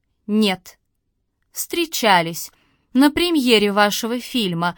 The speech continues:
Просто я не подходил близко, трудно было пробиться. Но никогда не выпускал вас из виду. И вот сейчас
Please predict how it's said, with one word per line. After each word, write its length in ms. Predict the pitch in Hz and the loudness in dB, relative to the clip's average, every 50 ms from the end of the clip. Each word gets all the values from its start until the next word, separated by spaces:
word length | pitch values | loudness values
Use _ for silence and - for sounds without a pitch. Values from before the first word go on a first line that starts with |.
| _ _ _ _ _ _ _ _ | _ _ _ _ _ _ _ _
Просто 760 | - 302 311 311 - - - - 277 269 269 262 262 254 254 - | 0 2 2 2 0 -2 -2 0 2 4 6 6 6 6 4 0
я 280 | - 254 233 269 277 269 | -2 -2 0 2 4 4
не 140 | 262 269 269 | 4 4 2
подходил 600 | 269 285 277 - - 294 294 269 240 294 320 302 | 0 -4 -8 -2 0 0 0 2 0 -2 -4 -2
близко, 680 | 277 302 294 277 220 185 - - - - 185 185 180 _ _ _ _ _ _ _ _ | -4 -2 -2 -2 -2 -4 -6 -8 -6 -4 -4 -4 -4 _ _ _ _ _ _ _ _
трудно 720 | _ - 269 277 320 339 302 254 269 269 277 269 269 269 - - | _ -2 0 0 2 0 2 2 2 2 4 4 4 4 2 0
было 360 | 214 208 269 269 262 262 262 | -4 -2 -2 0 0 0 -2
пробиться. 880 | 262 - 285 285 294 254 226 233 208 170 - - - - - 156 143 - _ _ _ _ _ _ _ _ _ _ - | -2 -2 -2 -2 -2 -2 -2 -4 -4 -4 -6 -8 -10 -8 -8 -10 -12 -12 _ _ _ _ _ _ _ _ _ _ -2
Но 180 | 202 220 233 | 0 2 4
никогда 580 | 240 247 247 - 262 254 247 240 226 294 330 359 | 4 4 2 2 0 0 0 0 2 2 2 2
не 120 | 359 349 | 0 -2
выпускал 800 | 302 311 294 302 - 262 - - - - 226 226 247 277 277 233 | -4 -6 -6 -6 -6 -6 -6 -6 0 2 6 6 6 6 4 2
вас 340 | 185 208 226 240 233 - - | 2 2 2 2 0 -4 -8
из 240 | - 220 202 180 | -8 -8 -8 -8
виду. 480 | 175 160 170 170 165 151 143 170 175 - _ _ _ _ _ _ _ | -8 -8 -8 -8 -8 -8 -10 -10 -12 -12 _ _ _ _ _ _ _
И 120 | - 190 | -6 -4
вот 200 | 180 196 202 185 | -2 0 -2 -2
сейчас 760 | - - - 190 - - - 180 180 175 233 262 - - - | -2 -4 -4 -6 -6 -6 -2 0 0 0 0 -2 -6 -8 -10